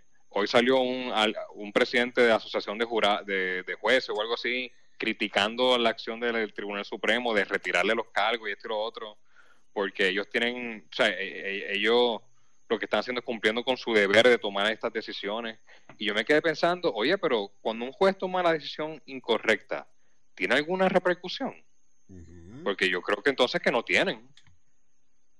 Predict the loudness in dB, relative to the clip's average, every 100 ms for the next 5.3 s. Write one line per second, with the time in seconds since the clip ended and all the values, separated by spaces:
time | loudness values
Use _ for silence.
0 | -20 -20 -20 -20 -20 -20 -20 -20 -20 -20
1 | -20 -2 4 4 4 4 4 4 2 2
2 | 0 0 -4 0 2 2 -2 -10 -20 -20
3 | -20 -20 -20 -20 -20 -20 -20 -20 -20 -10
4 | -6 -4 -4 -8 -8 -6 -4 -2 -4 -6
5 | -10 -12